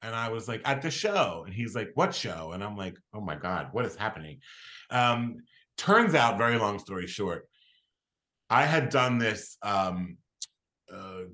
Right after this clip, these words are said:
comedy special with a bunch of other comics that was then sold on, like, it was sold on Amazon Prime.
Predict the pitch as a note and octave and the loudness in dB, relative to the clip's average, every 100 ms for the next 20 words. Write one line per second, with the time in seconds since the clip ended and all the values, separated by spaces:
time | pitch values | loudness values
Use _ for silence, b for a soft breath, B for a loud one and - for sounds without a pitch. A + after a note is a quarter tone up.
0 | - A2+ B2 A#2 A2 G2+ G2 - A2+ G2 | -8 0 2 2 0 -2 -6 -2 0 0
1 | - E2 D#2 D#2 E2 F2 F2+ E2 A2+ A2 | -2 -4 -4 -6 -6 -6 -6 -2 0 2
2 | A2 F#2+ F2 F2 - F2 D#2 C#2+ - - | 0 0 0 -2 -2 -2 -2 -6 -12 -8
3 | F#2+ E2 E2 - F2+ E2+ D#2+ D#2+ D#2 C#2 | -2 0 0 -4 -4 -2 0 -2 -4 -10
4 | - E2 G2 G2 F#2 F2+ F2+ - F#2+ F#2 | -8 0 4 4 4 0 -4 -2 2 4
5 | F2+ F2 F2 D#2 B B B - F2+ F2 | 4 2 -2 -8 B B B -4 -2 -2
6 | E2+ E2 E2 C2+ - - _ - E2 D#2+ | -4 -4 -4 -8 -14 -20 _ -18 -16 -16
7 | - G2 G2 - A#2+ G#2+ G2+ F#2 F2+ E2+ | -8 -4 0 4 6 6 4 2 4 2
8 | D#2 D2+ D2 - _ _ _ _ - F#2 | 2 0 -8 -14 _ _ _ _ -6 -2
9 | D2+ B1 | -2 -2